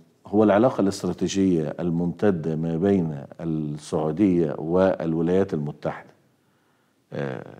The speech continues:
يعني بتواجه يعني صعوبات جمة؟ لا، لا تواجه صعوبات جمة. صحيح السعودية اتجهت إلى تنويع علاقاتها الاستراتيجية، ولكن بالطبع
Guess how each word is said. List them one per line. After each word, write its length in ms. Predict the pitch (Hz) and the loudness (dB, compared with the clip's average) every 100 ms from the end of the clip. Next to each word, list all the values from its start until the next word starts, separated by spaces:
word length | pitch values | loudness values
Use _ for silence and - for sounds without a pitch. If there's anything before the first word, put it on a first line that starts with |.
| _ | _
يعني 520 | - - - 67 64 - _ - | -14 -12 -14 -14 -16 -20 _ -20
بتواجه 560 | - 104 113 101 87 76 - _ _ _ _ _ _ _ - | 0 6 6 6 0 -4 -20 _ _ _ _ _ _ _ -8
يعني 260 | 73 76 | -6 -6
صعوبات 500 | 73 85 82 82 90 | -6 -2 2 2 2
جمة؟ 380 | 101 107 110 113 - | 4 4 2 -2 -10
لا، 200 | - 98 - | -4 -4 0
لا 160 | 98 | 0
تواجه 320 | 98 98 95 87 | 2 2 2 0
صعوبات 400 | - 76 82 76 | -4 -6 -6 -6
جمة. 180 | 76 - _ _ _ _ _ _ _ _ _ _ _ _ _ | -12 -14 _ _ _ _ _ _ _ _ _ _ _ _ _
صحيح 560 | - - - 156 120 - 92 | -4 -2 6 8 8 2 -6
السعودية 680 | - 92 92 104 98 90 85 - | -2 2 6 6 6 6 2 -4
اتجهت 580 | - 95 110 92 82 80 | -6 0 2 4 2 0
إلى 280 | - 98 87 | 2 4 4
تنويع 640 | - 90 101 117 101 78 - | 2 2 4 6 4 0 -2
علاقاتها 380 | - 120 110 | 0 0 0
الاستراتيجية، 840 | 98 85 - 85 - 82 113 117 117 - - _ _ _ - | 0 -2 -4 -4 -4 2 4 4 2 -10 -20 _ _ _ 0
ولكن 500 | 95 110 117 113 98 | 6 6 6 4 2
بالطبع 680 | 90 - 110 98 104 87 | 0 4 4 6 4 4